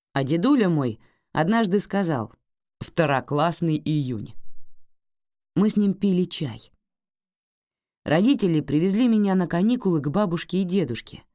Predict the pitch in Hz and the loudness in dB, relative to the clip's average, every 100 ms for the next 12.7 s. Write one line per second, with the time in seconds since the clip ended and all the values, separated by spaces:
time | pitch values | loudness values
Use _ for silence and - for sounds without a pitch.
0 | - - 202 202 185 233 226 196 113 - | -8 -2 0 0 0 -2 -2 -2 -4 -8
1 | - - _ _ _ _ _ - 156 220 | -14 -20 _ _ _ _ _ -2 2 2
2 | 254 254 175 156 147 147 156 139 127 135 | 0 0 -2 0 0 2 0 -2 -2 0
3 | 143 180 180 156 - _ 110 147 123 131 | 0 2 0 -4 -14 _ -2 -2 0 0
4 | 147 127 117 104 110 - _ _ _ _ | 0 0 -2 -6 -10 -18 _ _ _ _
5 | - 302 226 123 123 - 117 113 - _ | -2 2 2 0 -4 -8 -12 -12 -18 _
6 | _ _ _ _ _ _ _ _ 120 139 | _ _ _ _ _ _ _ _ -2 2
7 | 170 165 151 147 135 139 139 156 160 - | 2 2 0 -4 0 0 2 2 0 -2
8 | 135 127 160 147 127 123 120 - 190 190 | -4 -2 0 0 0 -2 -6 -4 0 0
9 | 123 - _ _ _ _ _ _ 147 165 | -2 -8 _ _ _ _ _ _ -2 0
10 | 170 277 240 214 156 156 202 226 208 156 | 2 2 4 2 0 0 2 2 0 0
11 | 180 185 160 147 143 139 160 208 185 151 | 0 2 0 -2 -2 -2 0 0 0 0
12 | 160 165 - 143 113 139 | -2 -4 -8 -8 -6 -10